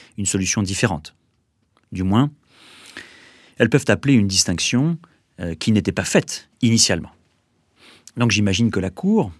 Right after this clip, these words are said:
de l'intérieur, euh, tente d'anticiper l'interprétation qui sera faite de ces décisions. Alors, euh,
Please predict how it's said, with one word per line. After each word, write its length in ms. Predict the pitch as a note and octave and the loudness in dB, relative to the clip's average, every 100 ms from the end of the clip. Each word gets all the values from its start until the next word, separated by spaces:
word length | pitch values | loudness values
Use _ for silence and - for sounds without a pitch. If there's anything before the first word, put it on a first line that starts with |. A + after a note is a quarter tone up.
| _ | _
de 120 | F#2+ G#2+ | -2 2
l'intérieur, 680 | G2+ F2 C#3 G3 G3+ - - _ _ - - - - | 2 0 2 4 2 -2 -14 _ _ -20 -20 -20 -12
euh, 100 | - | -8
tente 240 | - D3+ | 2 4
d'anticiper 640 | B2 A#2+ - - D#3 F3 - _ _ | 4 0 -2 -4 0 -2 -2 _ _
l'interprétation 640 | G2 F#2+ F2 G2 F#2+ - | -4 -4 -4 -4 -2 -2
qui 140 | D#3+ - | -4 -4
sera 180 | - F#2 | -6 -4
faite 240 | - G#2+ | -2 -2
de 80 | F#2+ | -2
ces 160 | - | -2
décisions. 460 | G2 G2 - F#2 - _ _ _ _ - - - - _ - | -2 0 0 -2 -8 _ _ _ _ -20 -20 -20 -20 _ -8
Alors, 220 | - - | -6 -8
euh, 80 | - | -18